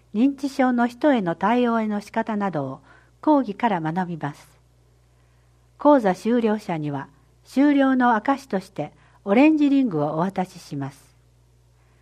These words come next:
九月七日水曜日午後一時三十分から三時まで、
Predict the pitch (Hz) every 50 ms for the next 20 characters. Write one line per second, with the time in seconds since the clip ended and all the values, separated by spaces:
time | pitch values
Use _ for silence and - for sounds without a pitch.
0 | _ _ _ _ _ _ _ _ _ - - 269 269 262 240 254 - 180 170 170
1 | 160 170 196 208 208 - - - 185 180 - _ _ _ _ _ _ _ - -
2 | 247 294 294 285 277 254 226 180 151 - 139 143 - _ _ _ _ _ _ -
3 | 208 233 269 277 233 185 165 - - _ - 214 208 - 311 294 254 208 - -
4 | 185 240 269 269 262 262 262 269 - - 185 160 160 160 - 170 156 143 - -
5 | - - - 240 254 233 190 165 147 135 135 131 131 147 139